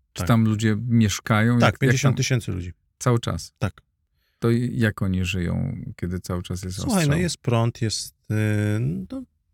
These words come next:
Speaker 2: sam tam mieszkałem teraz, no, może kilka dni, natomiast, y,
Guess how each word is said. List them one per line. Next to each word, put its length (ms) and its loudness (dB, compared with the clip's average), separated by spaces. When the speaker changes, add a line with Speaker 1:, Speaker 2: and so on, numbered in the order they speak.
Speaker 2:
sam 220 0
tam 220 0
mieszkałem 520 -6
teraz, 420 -10
no, 240 -6
może 180 -4
kilka 300 -6
dni, 220 -2
natomiast, 540 -4
y, 400 -2